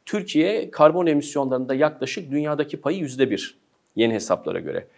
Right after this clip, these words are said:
Ekonomiden alacağı payın ise yüzde iki olması gerektiğini düşünüyorum.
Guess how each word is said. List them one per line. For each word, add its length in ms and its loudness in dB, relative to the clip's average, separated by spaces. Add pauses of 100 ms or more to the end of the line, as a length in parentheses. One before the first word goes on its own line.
(480)
Ekonomiden 720 2
alacağı 520 4
payın 240 0
ise 180 -4
yüzde 280 -4
iki 180 -4
olması 320 -4
gerektiğini 420 -10
düşünüyorum. 400 -16